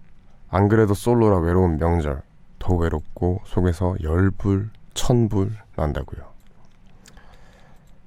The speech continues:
크, 정말 단골 멘트죠.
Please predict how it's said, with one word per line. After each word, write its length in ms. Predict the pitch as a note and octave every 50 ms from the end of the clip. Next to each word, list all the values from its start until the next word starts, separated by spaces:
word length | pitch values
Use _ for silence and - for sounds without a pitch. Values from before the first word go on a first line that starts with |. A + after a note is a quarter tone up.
| - - - -
크, 80 | - - - - - - - - - - - - - - - - - - - - -
정말 280 | - - F#2 F2+ F#2
단골 440 | F#2+ - - F#2+ G#2 A#2 C#3 D3 B2+
멘트죠. 500 | F#2 D2 C#2+ - - - C2+ - F2+ F#2+